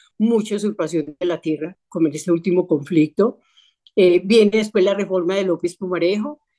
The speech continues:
eh, que es la ley de doscientos de mil novecientos treinta y seis, que no la dejaron seguir, y siguen hasta veinticinco años ya más tarde, ya en la presidencia de liberal de Alberto Lleras, ellos sacan una ley,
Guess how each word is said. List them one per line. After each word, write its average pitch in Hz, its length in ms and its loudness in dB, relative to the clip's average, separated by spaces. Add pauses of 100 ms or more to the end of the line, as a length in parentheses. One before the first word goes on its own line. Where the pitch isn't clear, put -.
(280)
eh, 175 240 0
que 196 140 -2
es 170 40 2
la 180 120 2
ley 196 340 2
de 185 520 0
doscientos 190 480 -4
de 190 80 -2
mil 170 160 0
novecientos 180 480 -4
treinta 170 300 -4
y 147 100 -8
seis, 247 440 -4 (480)
que 196 160 4
no 170 180 4
la 175 120 2
dejaron 185 400 0
seguir, 233 540 -2 (240)
y 302 400 -2 (240)
siguen 285 540 0 (140)
hasta 226 320 -2
veinticinco 254 920 0
años 311 360 0
ya 277 120 0
más 269 280 -8
tarde, 208 520 -4 (460)
ya 214 260 -2
en 220 80 0
la 254 100 0
presidencia 233 640 -2
de 233 200 -2
liberal 190 480 0
de 220 120 -4
Alberto 226 360 -4
Lleras, 208 500 -4
ellos 196 280 -6
sacan 208 340 -4
una 208 220 -2
ley, 180 440 0